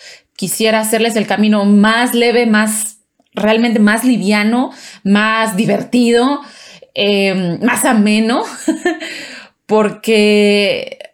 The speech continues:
si yo hubiera sabido de mi rasgo hace tiempo atrás y hubiera tenido a una mentora, a una guía que me dijera por dónde ir caminando, qué estrategias, qué herramientas desarrollar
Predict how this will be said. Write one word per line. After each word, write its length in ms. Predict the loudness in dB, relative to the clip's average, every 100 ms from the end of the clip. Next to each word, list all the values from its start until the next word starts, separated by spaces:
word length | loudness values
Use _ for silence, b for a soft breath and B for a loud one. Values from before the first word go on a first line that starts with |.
| _ _
si 240 | -6 -2 2
yo 120 | 2
hubiera 260 | 2 2 0
sabido 600 | -2 -2 0 2 2 2
de 100 | 2
mi 160 | 0
rasgo 640 | 0 -2 -2 -2 0 2 2
hace 320 | 0 -2 -4
tiempo 500 | -4 -4 0 0 0
atrás 440 | -2 0 -2 -2
y 80 | -2
hubiera 280 | 0 0 0
tenido 640 | 0 2 2 2 2 2
a 100 | 0
una 160 | 0 0
mentora, 600 | 0 0 0 0 2 0
a 20 |
una 220 | 2 2
guía 440 | 2 0 -2 -2 -2
que 120 | -4
me 100 | -4
dijera 460 | -4 -2 -2 -2 -4
por 160 | -2
dónde 260 | 0 2 0
ir 100 | 0
caminando, 680 | -2 -2 -2 -2 -2 -4 -6 B B B -6
qué 460 | 0 2 2 2
estrategias, 840 | -2 -2 -4 -2 -4 -2 -2 -2 -2
qué 100 | -2
herramientas 720 | 0 2 2 2 0 0 0
desarrollar 840 | -2 -2 -4 -2 -2 -2 -2 -6